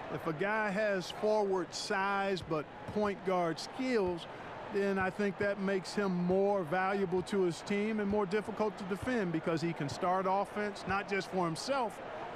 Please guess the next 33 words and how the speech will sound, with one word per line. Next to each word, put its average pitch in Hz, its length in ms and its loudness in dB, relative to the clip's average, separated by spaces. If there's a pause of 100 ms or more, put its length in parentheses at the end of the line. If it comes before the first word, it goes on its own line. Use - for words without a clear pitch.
but 170 100 0
for 185 260 2
his 170 140 0
team. 202 340 -2 (540)
And 156 140 0
that 175 260 -2
puts 196 240 0
your 170 120 2
defense 175 580 -2
in 160 100 0
a 151 40 0
little 165 260 0
bit 160 200 0
of 151 120 0
a 147 60 0
quandary 185 580 0
as 139 140 -2
to 143 120 -2
how 165 160 0
you're 156 180 0
gonna 147 300 -4
deal 175 240 2
with 143 180 -2 (360)
that 156 200 -2
kind 156 280 0
of 143 100 0
versatility 151 880 0 (400)
in 143 140 0
terms 160 320 0
of 147 120 -2
scoring 180 540 0 (280)
and 185 260 0
playmaking. 175 440 0